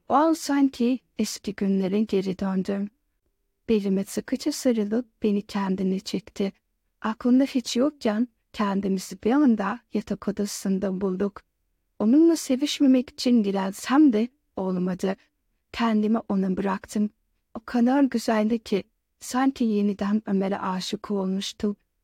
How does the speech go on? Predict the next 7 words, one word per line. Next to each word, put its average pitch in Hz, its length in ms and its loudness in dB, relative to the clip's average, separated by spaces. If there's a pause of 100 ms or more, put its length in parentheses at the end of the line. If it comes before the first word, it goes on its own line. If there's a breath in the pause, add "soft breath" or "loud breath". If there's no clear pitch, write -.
(340)
Artık 220 460 -4
eşi 240 240 -2 (160)
umurumda 196 600 -2
değildi. 190 440 -2 (460 soft breath)
Sadece 262 520 0
Ömer'i 208 440 0
düşünüyordum. 190 760 -4